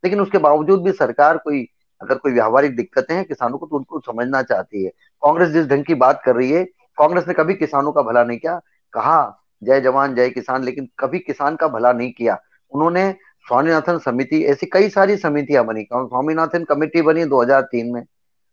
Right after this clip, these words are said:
उसकी रिपोर्ट उन्होंने दो हज़ार छह में दे दी। दो हज़ार छह से दो हज़ार चौदह तक यूपीए की सरकार रही, आठ साल में स्वामीनाथन जी बेचारे परेशान हो गए। अब जाकर के,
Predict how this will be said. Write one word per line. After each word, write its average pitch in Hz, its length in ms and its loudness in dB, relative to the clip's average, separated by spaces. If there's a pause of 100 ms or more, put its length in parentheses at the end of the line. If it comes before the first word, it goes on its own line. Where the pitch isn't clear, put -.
(120)
उसकी 156 280 2
रिपोर्ट 170 460 4
उन्होंने 170 280 4
दो 143 180 4
हज़ार 131 260 4
छह 113 160 -2
में 135 160 -2
दे 123 100 2
दी। 123 240 -8 (320)
दो 175 180 4
हज़ार 190 380 4
छह 156 240 -2
से 196 280 0
दो 160 180 2
हज़ार 175 380 2
चौदह 139 360 -4
तक 175 240 -4
यूपीए 160 380 -6
की 180 120 -12
सरकार 156 460 -2
रही, 139 240 -2 (360)
आठ 170 280 0
साल 175 500 0
में 185 380 -4
स्वामीनाथन 170 920 -6
जी 180 120 -4
बेचारे 170 540 -2 (300)
परेशान 156 440 0
हो 170 140 0
गए। 127 240 2 (380)
अब 175 200 2
जाकर 165 420 4
के, 185 280 0